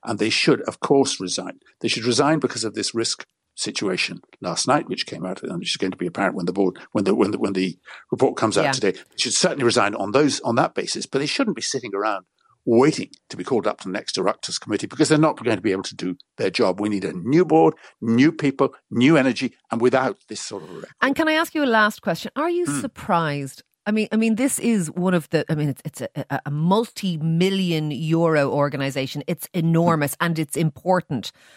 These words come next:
Speaker 2: Are you surprised? I mean, we, we see poor governance sometimes in, in small
Speaker 1: Hmm.
Speaker 2: charities, perhaps, that don't understand the role o-, o-, of, of, of what a board is supposed to do. And, and we, we've seen that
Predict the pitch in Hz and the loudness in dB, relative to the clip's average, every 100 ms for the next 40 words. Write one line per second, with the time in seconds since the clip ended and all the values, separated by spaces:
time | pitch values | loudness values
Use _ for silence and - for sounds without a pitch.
0 | _ _ - 302 294 302 - 214 - 190 | _ _ 2 2 2 -2 -2 -6 0 2
1 | 156 135 139 - 196 202 190 202 - 202 | 4 0 -4 -2 0 0 -2 -6 -6 -6
2 | - 262 226 - 185 165 156 143 139 147 | -2 -2 0 -2 0 0 0 -2 -2 -4
3 | 151 139 139 147 - 139 - 165 147 143 | -4 -4 -2 -4 -4 -6 -4 -2 2 2
4 | 135 123 - 151 143 135 127 - 135 139 | 2 -2 -2 0 0 -2 -6 -4 -2 -2
5 | - 131 151 160 147 127 123 - 127 117 | -2 0 2 2 2 0 -2 0 2 0
6 | 120 127 127 123 120 123 131 127 123 117 | -2 0 2 2 2 0 0 0 0 -2
7 | - _ - - 131 113 - 147 127 131 | -4 _ -20 -4 -4 -4 -6 -4 0 0
8 | 120 135 127 120 - 131 127 - 123 127 | 0 0 0 -2 -6 -4 -4 -4 -4 0
9 | 127 120 127 131 135 151 - 160 147 139 | 0 0 -2 -2 -4 -4 -2 0 0 0